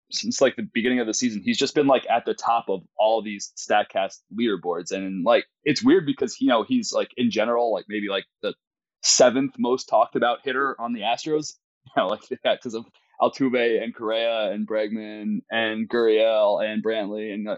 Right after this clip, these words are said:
so, like, wh-, why, who's Kyle Tucker? But, like, you know, if you look at all of, like, his expected metrics by how well he's hitting the ball, he's just, like,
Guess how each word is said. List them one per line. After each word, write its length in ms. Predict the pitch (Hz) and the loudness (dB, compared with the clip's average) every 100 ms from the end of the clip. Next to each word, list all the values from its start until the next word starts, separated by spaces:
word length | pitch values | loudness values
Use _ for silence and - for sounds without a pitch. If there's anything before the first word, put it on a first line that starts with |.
| - | -10
so, 320 | - 127 107 110 | -2 4 4 4
like, 200 | 104 - _ _ _ _ _ _ _ _ | 0 -4 _ _ _ _ _ _ _ _
wh-, 300 | - 85 - | -8 -8 2
why, 280 | 123 123 123 | 6 6 6
who's 240 | 151 - | 4 4
Kyle 220 | - 131 120 | 6 4 4
Tucker? 300 | 147 135 98 | 0 -2 -2
But, 180 | 120 | 0
like, 200 | 120 107 - _ _ _ _ - | 0 -2 -6 _ _ _ _ -2
you 100 | 117 | 2
know, 140 | 113 - _ _ _ _ 131 | 2 0 _ _ _ _ -6
if 160 | - | -2
you 160 | 139 135 | 2 4
look 160 | 147 | 4
at 180 | 156 139 _ - | 4 4 _ -2
all 260 | 110 123 | 2 4
of, 140 | 120 110 | 2 -4
like, 180 | 110 - | -8 -6
his 180 | 107 | -8
expected 560 | 107 - - 107 - 107 | -6 -8 -2 -2 0 -4
metrics 460 | 101 107 127 123 - - | -4 -2 -4 -4 -6 0
by 300 | 104 104 - - _ - | 2 0 -2 -14 _ -2
how 260 | - 110 110 _ - | 2 2 2 _ -4
well 240 | 104 107 | -2 0
he's 220 | 107 113 113 | -2 -4 -4
hitting 220 | 110 107 | -4 -6
the 100 | 90 | 0
ball, 240 | 101 113 | 4 4
he's 140 | 95 95 | 2 -6
just, 240 | 113 - - | -6 -6 -6
like, 160 | 95 | -4